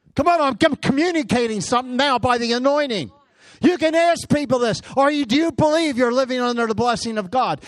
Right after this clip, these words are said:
And don't you be condemned 'cause you don't think you are.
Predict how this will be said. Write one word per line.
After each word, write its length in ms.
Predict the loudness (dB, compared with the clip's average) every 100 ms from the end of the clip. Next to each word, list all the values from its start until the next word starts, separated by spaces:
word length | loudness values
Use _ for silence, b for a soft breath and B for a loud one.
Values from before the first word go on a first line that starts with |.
| B
And 160 | -2 2
don't 240 | 2 4
you 140 | 0
be 180 | 2 0
condemned 500 | 0 0 0 0 0
'cause 200 | 0 0
you 120 | 0 0
don't 260 | 0 0
think 260 | -2 -2 -2
you 220 | -2 0
are. 360 | 0 -2 -10